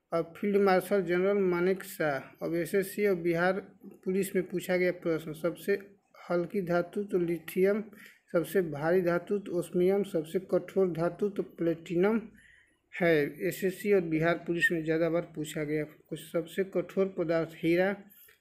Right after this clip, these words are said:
सबसे उत्तम कोयला एंथ्रासाइट, जल का शुद्ध रूप क्या है तो वर्षा का जल,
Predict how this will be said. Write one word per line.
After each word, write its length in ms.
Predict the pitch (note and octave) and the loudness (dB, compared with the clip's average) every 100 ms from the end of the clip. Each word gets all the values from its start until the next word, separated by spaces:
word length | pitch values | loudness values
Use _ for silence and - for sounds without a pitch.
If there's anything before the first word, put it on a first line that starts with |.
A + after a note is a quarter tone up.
| _ - | _ 0
सबसे 340 | F3 - G#3 - | 0 0 -6 -4
उत्तम 500 | G3 F3+ - G#3+ G#3 | -4 -4 0 2 4
कोयला 540 | D#3 - - E3+ E3 D#3 | 2 -4 0 2 4 2
एंथ्रासाइट, 840 | D#3+ F3+ D#3+ - E3 - F3 F#3+ F#3+ - | 0 -2 -2 -2 -4 -2 0 0 -2 -8
जल 360 | D3+ D3 F3+ F#3+ | -6 0 0 2
का 160 | F#3+ | 0
शुद्ध 420 | F3+ - G3+ F3 D#3+ | -2 -2 -2 -2 0
रूप 260 | E3+ F3+ - | 0 0 0
क्या 180 | F3 D#3+ | -2 0
है 80 | F3 | -2
तो 140 | E3+ | -4
वर्षा 400 | D3 D#3+ D#3 F3+ | -2 -4 -2 -4
का 180 | F3 F3 | -2 -2
जल, 360 | E3 F#3+ G3 | 0 -2 -2